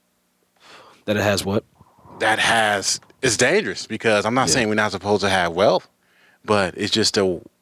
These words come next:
Speaker 2: so we live in this, this whole level of generate. You have this, this whole generation that says, you know, "I have an, I have an attitude, I have swag, I have all of these things. Look at me."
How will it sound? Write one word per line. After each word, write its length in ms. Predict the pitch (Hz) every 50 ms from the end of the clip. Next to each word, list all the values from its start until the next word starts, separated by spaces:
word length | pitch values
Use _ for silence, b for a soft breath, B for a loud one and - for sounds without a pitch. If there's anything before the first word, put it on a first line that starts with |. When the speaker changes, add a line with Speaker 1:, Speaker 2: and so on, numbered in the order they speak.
| _ _ _ _ _ _ -
Speaker 2:
so 200 | - - 113 95
we 160 | 101 113 123
live 140 | 131 127 117
in 80 | 110
this, 160 | 110 110 101
this 280 | - - 117 107 - -
whole 440 | - 113 107 107 104 101 95 80 - B B B B B B B B B B B _
level 400 | - 95 104 104 104 101 95 95
of 80 | 92 87
generate. 480 | - - 113 101 95 95 107 120 110
You 120 | 110 131 110 117
have 180 | 117 113 110
this, 300 | 107 113 101 - - - _ _ -
this 160 | 107 110 -
whole 640 | - - - - 123 127 123 120 117 110 104 92 - _ b b b b b b b b b _
generation 600 | - 113 101 - 92 107 143 214 - - 233 104
that 140 | 98 98 -
says, 400 | - 120 110 104 101 101 98 90
you 80 | 110 107
know, 280 | 101 95 95 95 90
"I 280 | 85 80 73 - - -
have 220 | 101 208 202 185
an, 120 | 95 98 95
I 180 | - - 101
have 240 | 98 101 101 95 92
an 60 | 98
attitude, 420 | 113 123 127 117 - - 113 104 95
I 40 | 90
have 340 | 92 90 87 82 78 78 -
swag, 520 | - - 113 123 127 123 117 104 95 82
I 60 | 82
have 360 | - 95 92 - - 85 - - B B B B B B B B B B -
all 220 | 98 123 127 127
of 40 | 131
these 180 | 139 131 -
things. 220 | - 131 127 117 98
Look 280 | 98 104 120 139 131 -
at 200 | 135 117 107 107
me." 420 | 110 117 120 117 110 104 101 101